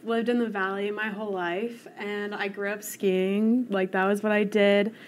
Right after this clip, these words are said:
I became an alpine ski racer. I went to the Ski and Snowboard Academy, and kind of, like, that was my life. That's what I wanted to do. Like,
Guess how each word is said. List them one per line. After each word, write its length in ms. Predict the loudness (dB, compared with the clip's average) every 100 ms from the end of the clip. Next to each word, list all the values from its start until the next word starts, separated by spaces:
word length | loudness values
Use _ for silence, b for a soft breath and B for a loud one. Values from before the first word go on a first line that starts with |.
| b b b b
I 260 | 4 6 4
became 360 | 4 4 4
an 80 | 6
alpine 420 | 6 6 6 6
ski 220 | 6 6 6
racer. 720 | 4 4 4 4 4 2 0 0
I 100 | 2
went 220 | 0 -2
to 80 | -6
the 80 |
Ski 260 | -8 -2 0
and 100 | 0
Snowboard 360 | 2 2 4 2
Academy, 760 | 0 0 2 2 2 2 0 -2
and 460 | 0 0 2 0 -2
kind 220 | -2 0
of, 160 | 0 0
like, 220 | -2 2
that 160 | 0
was 120 | 0 0
my 160 | 0
life. 540 | 4 4 4 2 -2 -4
That's 240 | -4 -2
what 80 | 0
I 100 | 0
wanted 260 | 0 -2
to 100 | -2
do. 400 | 0 2 4 2
Like, 460 | 2 2 2 -2